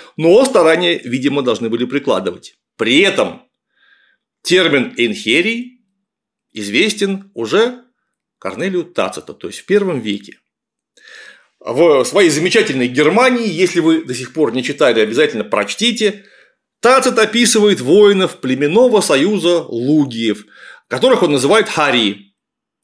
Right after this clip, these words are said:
А, это выдающиеся свирепостью воины с чёрными щитами, которые имеют обыкновение нападать по ночам, измазавшись чёрной краской,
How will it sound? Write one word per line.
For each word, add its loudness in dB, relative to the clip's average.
А, -4
это 2
выдающиеся 4
свирепостью 0
воины 2
с -6
чёрными 2
щитами, 0
которые 2
имеют 2
обыкновение 0
нападать 0
по 2
ночам, 0
измазавшись 0
чёрной 2
краской, 0